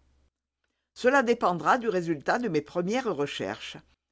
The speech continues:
Il peut se faire que j'aie à aller à Horsham. » « Vous n'irez pas là d'abord ? » « Non, je commencerai par la cité. Sonnez la servante pour qu'elle apporte votre café. »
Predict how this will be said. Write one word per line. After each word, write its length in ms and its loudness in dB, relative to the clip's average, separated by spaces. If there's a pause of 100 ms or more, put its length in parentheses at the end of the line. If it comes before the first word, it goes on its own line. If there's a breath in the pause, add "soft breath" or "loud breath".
(240 soft breath)
Il 160 -2
peut 180 -2
se 160 -2
faire 400 -2
que 160 0
j'aie 380 0
à 180 2
aller 300 2
à 160 4
Horsham. » « 640 -4 (1300)
Vous 140 0
n'irez 260 4
pas 160 2
là 160 4
d'abord ? » « 500 2 (1080)
Non, 300 2 (140)
je 140 -4
commencerai 640 0
par 160 0
la 120 2
cité. 520 -8 (840)
Sonnez 320 0
la 100 6
servante 640 -2
pour 180 -6
qu'elle 180 0
apporte 360 -2
votre 280 -4
café. » 500 -8